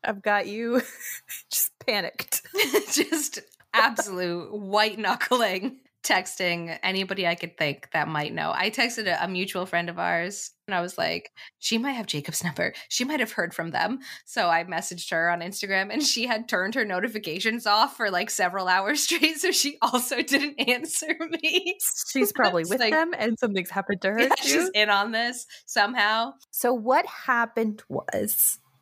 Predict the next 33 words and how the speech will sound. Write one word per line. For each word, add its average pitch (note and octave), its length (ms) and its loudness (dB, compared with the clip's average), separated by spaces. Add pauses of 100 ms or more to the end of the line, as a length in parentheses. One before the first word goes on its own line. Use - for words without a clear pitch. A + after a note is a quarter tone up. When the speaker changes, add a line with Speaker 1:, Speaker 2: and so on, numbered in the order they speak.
(160)
Speaker 1:
was G#3+ 160 2 (100)
kind F#3 240 -2
of G#3 100 -2
what A3 140 2
you B3+ 100 -4
were C#4+ 100 0
thinking F3+ 480 -2
was, E3+ 400 2
you F3 160 0
know, D3+ 340 2 (140)
Thanksgiving D#3+ 880 -2
Day. G#3 300 0
We F3 120 -2
were D#3+ 140 0
just E3 240 -4
getting D#3+ 300 0
in. D#3 180 -2
So - 100 -4
we F3 40 0
had E3+ 60 -2
to D#3+ 60 0
wake E3+ 240 0
up F#3+ 140 -2
in F3 80 0
the E3 80 2
morning D#3+ 500 0
and E3 180 0
drive D3+ 600 -2 (500)
to E3 380 2
a F3 40 -4
family C#3+ 360 -2
member's D3+ 380 -2
house C#3+ 380 -2